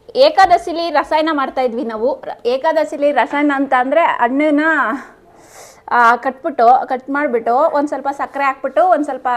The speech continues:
ಕೊಬ್ಬರಿ ತು-, ಇದು ತೆಂಗಿನಕಾಯಿ ತುರ್ದು ಹಾಕ್ಬಿಟ್ಟು, ಆ, ಬಾಳೆಹಣ್ಣಿದ್ರೆ ಬಾಳೆಹಣ್ಣು ಹಾಕ್ಬಿಟ್ರೆ ಸಕ್ಕತ್ತಾಗಿರುತ್ತೆ ರಸಾಯನ.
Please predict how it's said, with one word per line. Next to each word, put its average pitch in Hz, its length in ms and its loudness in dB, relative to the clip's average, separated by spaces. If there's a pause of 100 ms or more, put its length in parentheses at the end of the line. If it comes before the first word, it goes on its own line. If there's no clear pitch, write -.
(180)
ಕೊಬ್ಬರಿ 254 560 -6
ತು-, 247 300 -2
ಇದು 247 160 -2
ತೆಂಗಿನಕಾಯಿ 285 580 -4
ತುರ್ದು 254 280 -4
ಹಾಕ್ಬಿಟ್ಟು, 247 560 -4 (540)
ಆ, 254 360 -8
ಬಾಳೆಹಣ್ಣಿದ್ರೆ 277 680 2
ಬಾಳೆಹಣ್ಣು 247 440 0
ಹಾಕ್ಬಿಟ್ರೆ 254 520 -4 (560)
ಸಕ್ಕತ್ತಾಗಿರುತ್ತೆ 262 600 2
ರಸಾಯನ. 233 440 -6